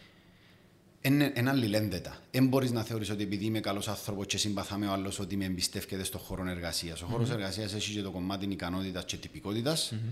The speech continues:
Speaker 1: και τούν τα πράγματα πρέπει ο καθένας μας να αξιολογήσει τον εαυτόν του και να αξιολογήσουμε και τους γύρω μας που στέκουν στούν τις
Speaker 2: Ναι.
Speaker 1: τέσσερις κατηγορίες και να είμαστε ειλικρινείς μεταξύ μας, να τις δουλέψουμε για να βελτιωθούμε στούν τα τέσσερα κομμάτια.
Speaker 2: Μμμ. Ε, εγώ θεωρώ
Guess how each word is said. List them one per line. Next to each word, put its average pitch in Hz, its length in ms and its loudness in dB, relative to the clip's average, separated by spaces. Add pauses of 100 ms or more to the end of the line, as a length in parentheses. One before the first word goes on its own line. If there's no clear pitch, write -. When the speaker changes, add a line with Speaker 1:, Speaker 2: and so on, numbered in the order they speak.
(100)
Speaker 1:
και - 160 -6
τούν 123 180 2
τα 120 100 2
πράγματα 127 380 -2
πρέπει 113 180 -4
ο 113 60 -2
καθένας 107 480 -2
μας 98 100 -2
να 95 80 -2
αξιολογήσει 98 520 -4
τον 101 120 -2
εαυτόν 113 300 -2
του 156 180 -2 (440)
και - 120 -4
να 104 80 0
αξιολογήσουμε 104 520 -2
και 120 80 0
τους 110 140 2
γύρω 98 200 2
μας 113 340 2 (640)
που 139 100 2
στέκουν 110 680 0
στούν - 340 0
τις 113 140 2
Speaker 2:
Ναι. - 60 -4
Speaker 1:
τέσσερις 92 400 0
κατηγορίες 101 640 -4 (240)
και - 120 -6
να 127 80 2
είμαστε 139 240 2
ειλικρινείς 120 460 0
μεταξύ 113 340 0
μας, 135 140 4
να 123 100 4
τις 107 140 0
δουλέψουμε 113 480 -2
για 123 100 -4
να 117 100 -2
βελτιωθούμε 110 520 -2
στούν 104 200 -4
τα 98 80 0
τέσσερα 98 560 -4 (220)
κομμάτια. - 460 -8 (120)
Speaker 2:
Μμμ. 117 240 -4 (440)
Ε, 113 140 -2 (300)
εγώ 120 220 0
θεωρώ 165 560 4